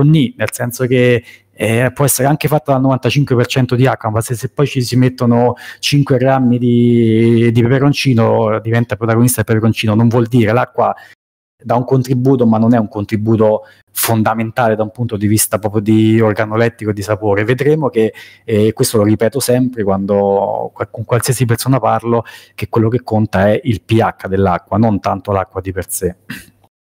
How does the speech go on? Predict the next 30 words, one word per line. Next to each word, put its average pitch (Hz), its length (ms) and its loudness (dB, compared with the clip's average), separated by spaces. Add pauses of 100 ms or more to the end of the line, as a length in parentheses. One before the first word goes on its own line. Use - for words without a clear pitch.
(300)
E 123 100 0
non 160 200 2
il 120 140 -6
P - 60 -10
H, 123 260 2
attenzione, 117 680 0
dell'acqua 113 340 2
di 127 80 2
partenza, 131 460 0
ma 110 80 2
il 113 100 0
P - 80 -8
H 113 440 0 (200)
lungo 120 380 2
tutto 143 500 0
il 120 140 0
processo 107 560 -2
di 104 100 2
produzione. 98 800 -2 (340)
E 123 120 -2
questa 147 260 0
è 120 40 2
la 110 100 2
cosa 120 320 0
che 104 160 0
poi 120 180 0
sottolineerò 120 800 2
durante 117 440 0
tutta 131 520 0
questa, 110 960 0